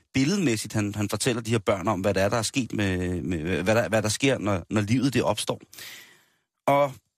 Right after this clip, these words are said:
de her elever, de finder så den her hamster lidt... Øh,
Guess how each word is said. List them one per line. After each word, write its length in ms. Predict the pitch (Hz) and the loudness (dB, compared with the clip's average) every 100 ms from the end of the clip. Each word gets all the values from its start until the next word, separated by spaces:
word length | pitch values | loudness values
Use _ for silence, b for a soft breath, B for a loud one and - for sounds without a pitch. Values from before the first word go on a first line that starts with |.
| _ _ _ _ _ _ _ _ _ _ _ _ _ | _ _ _ _ _ _ _ _ _ _ _ _ _
de 100 | 151 | 0
her 380 | 156 160 139 120 - | 2 2 0 -4 -4
elever, 440 | 107 110 127 139 | 0 0 0 -2
de 280 | 131 131 127 113 _ _ _ _ _ _ _ _ _ - | -2 -2 -4 -8 _ _ _ _ _ _ _ _ _ -6
finder 240 | - 117 | 0 2
så 140 | 110 117 | 2 0
den 120 | 113 | 2
her 80 | 113 | 2
hamster 320 | 104 104 107 | 0 -2 -6
lidt... 300 | 85 - - | -6 -8 -12
Øh, 340 | - 57 50 | -8 -8 -8